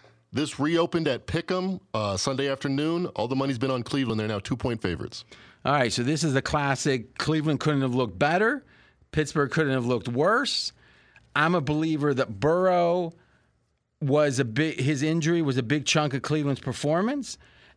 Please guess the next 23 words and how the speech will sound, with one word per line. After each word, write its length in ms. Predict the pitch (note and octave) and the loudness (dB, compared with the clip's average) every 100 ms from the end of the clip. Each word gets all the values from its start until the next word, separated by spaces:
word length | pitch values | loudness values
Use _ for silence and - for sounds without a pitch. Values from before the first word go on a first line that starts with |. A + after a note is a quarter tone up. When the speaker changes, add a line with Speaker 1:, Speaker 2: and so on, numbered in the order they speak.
| - | -2
Speaker 2:
And 160 | C#3 | 0
I 120 | C#3+ | 2
think 360 | C#3+ - C#3 - | 0 0 -2 -2
Pittsburgh 580 | - E3 - D3 D3 B2+ | -4 -4 0 2 2 2
having 380 | C#3+ C#3 C3+ B2 | 2 2 0 0
such 240 | D#3 C3+ | 0 0
a 20 | |
bad 220 | A#2 C#3 | 2 4
O 160 | C3+ B2+ | 4 2
C 400 | - F3+ F3 E3+ | 0 0 2 2
that 200 | C3+ B2 | 2 0
was 140 | C3+ | 0
able 300 | C3 C#3 B2+ | 2 2 2
to 60 | B2 | 2
be 240 | A#2 C3 | 2 2
figured 360 | A#2+ - C#3 C3 | 0 0 0 2
out 280 | C#3+ C#3+ A2 | 2 0 0
by 300 | B2+ B2 A#2+ | 0 2 0
the 120 | A2+ | 0
San 240 | - C3 | -2 -2
Fran 200 | A#2 A#2+ | 0 -2
D 200 | A2 E3+ | 0 0
C 420 | F#3 F3 E3 D#3 | 0 0 0 0